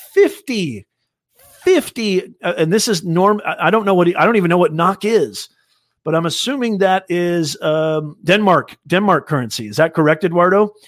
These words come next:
Eduardo, I, I humbly and, uh, I'm just honored and so appreciative and so grateful.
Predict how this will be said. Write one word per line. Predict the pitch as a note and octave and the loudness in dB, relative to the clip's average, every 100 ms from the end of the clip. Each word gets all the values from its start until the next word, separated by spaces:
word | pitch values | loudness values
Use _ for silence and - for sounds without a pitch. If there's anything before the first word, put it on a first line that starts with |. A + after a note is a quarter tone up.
| _ _ _ - - - | _ _ _ -16 -14 -4
Eduardo, | F3 F#3 G#3+ G#3 E3+ | -2 4 4 6 4
I, | D#3 E3+ F3 | 4 0 0
I | - D#3 | -2 -4
humbly | C3+ B2 F#3 G3+ F#3 D#3 B2+ B2+ _ | -4 -4 -4 0 0 2 -2 -6 _
and, | B2+ B2 A#2+ A#2+ A#2+ A#2 A#2 - _ | -8 -6 -8 -8 -10 -10 -12 -18 _
uh, | - D3 - - | -20 -18 -20 -20
I'm | E3+ | -16
just | D#3 - - | -16 -12 -2
honored | E3 E3 A#2+ G#2 - | 0 0 -2 -6 -12
and | A#2 A#2 | -12 -8
so | - F3+ | -2 0
appreciative | D#3 - D#3 - A2+ G#2+ | 0 0 -2 -2 -6 -10
and | C3+ | -6
so | - D#3 | 0 0
grateful. | C#3 C3 C3 A#2+ G2 | 0 0 -2 -6 -18